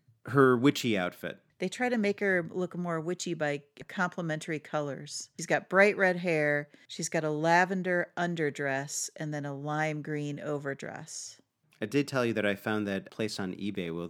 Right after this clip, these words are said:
Speaker 1: they will hand construct you a, a custom version of that outfit.
Speaker 2: Oh my gosh.
Speaker 1: I think that y-, we should get it for you, and then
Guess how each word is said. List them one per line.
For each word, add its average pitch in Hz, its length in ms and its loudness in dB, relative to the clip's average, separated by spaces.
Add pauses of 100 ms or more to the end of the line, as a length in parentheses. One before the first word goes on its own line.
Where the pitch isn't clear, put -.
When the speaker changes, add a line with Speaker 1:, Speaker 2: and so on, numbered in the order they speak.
Speaker 1:
they 87 160 -6
will 82 440 -6
hand 104 260 -4
construct 95 480 -6
you 82 260 -4
a, 76 340 -8
a - 60 -16
custom 87 380 -10
version 85 320 -6
of 69 100 -12
that 76 180 -10
outfit. - 360 -12 (280)
Speaker 2:
Oh 175 140 -6
my 160 160 -6
gosh. 151 640 -14
Speaker 1:
I 107 80 2
think 127 240 2
that 117 160 -2
y-, 101 160 -10
we 117 140 -2
should 131 200 -6
get 117 140 2
it - 100 -2
for - 160 -6
you, 101 480 0 (200)
and 101 240 0
then 98 420 0